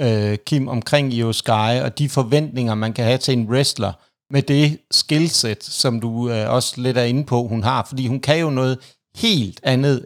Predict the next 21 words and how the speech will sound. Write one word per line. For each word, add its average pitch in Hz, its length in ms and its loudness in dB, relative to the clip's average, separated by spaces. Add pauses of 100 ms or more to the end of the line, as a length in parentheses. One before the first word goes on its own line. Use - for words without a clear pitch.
end 113 140 -2
Bianca 117 400 -2
Belair. 110 540 -4 (500)
Og 135 80 2
jeg 127 100 4
synes 156 280 -2
netop, 160 560 0
at 139 180 -4
den 165 200 -2
her 135 140 0
kamp 139 380 -4
fik 143 220 -4
vist, 131 640 -4 (340)
hvordan 139 320 0
det 151 80 0
er. 139 280 0 (120)
Du 143 80 -2
kan 123 120 0
få 147 120 -2
sådan 151 240 -2
to 175 300 -2